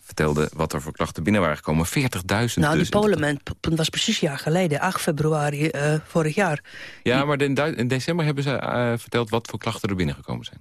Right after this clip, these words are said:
Speaker 2: Hoeveel?
Speaker 1: Ja.
Speaker 2: Klopt.
Speaker 1: En, en welke?
Speaker 2: Ja, klopt. <laughs>
Speaker 1: Ehm, en, ja, zestig procent gaat dan over overlast, dronkenschap, lawaai,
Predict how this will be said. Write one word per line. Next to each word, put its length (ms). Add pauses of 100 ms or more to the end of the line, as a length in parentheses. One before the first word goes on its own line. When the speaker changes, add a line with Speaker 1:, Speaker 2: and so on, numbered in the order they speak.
Speaker 2:
Hoeveel? 520 (120)
Speaker 1:
Ja. 200
Speaker 2:
Klopt. 300
Speaker 1:
En, 180
en 80
welke? 320 (300)
Speaker 2:
Ja, 120 (280)
klopt. 420
<laughs> 260
Speaker 1:
Ehm, 840 (260)
en, 400
ja, 160
zestig 400
procent 280
gaat 140
dan 140
over 200
overlast, 400
dronkenschap, 440
lawaai, 580